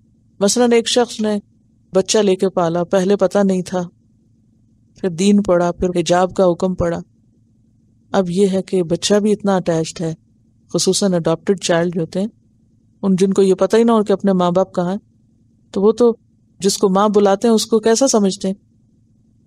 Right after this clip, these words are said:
जैसे अपनी माँ हो, वो साथ भी आके चिमटते हैं, वो बैठते भी हैं, वो तो जो जो बड़े हो जाते हैं फिर ना तो आप टच कर सकते हैं, ना आप उनके सामने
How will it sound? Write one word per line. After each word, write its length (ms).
जैसे 220
अपनी 260
माँ 160
हो, 100
वो 600
साथ 260
भी 140
आके 240
चिमटते 400
हैं, 80
वो 140
बैठते 400
भी 120
हैं, 80
वो 180
तो 60
जो 160
जो 120
बड़े 200
हो 80
जाते 260
हैं 60
फिर 100
ना 100
तो 100
आप 120
टच 200
कर 140
सकते 300
हैं, 60
ना 100
आप 160
उनके 200
सामने 300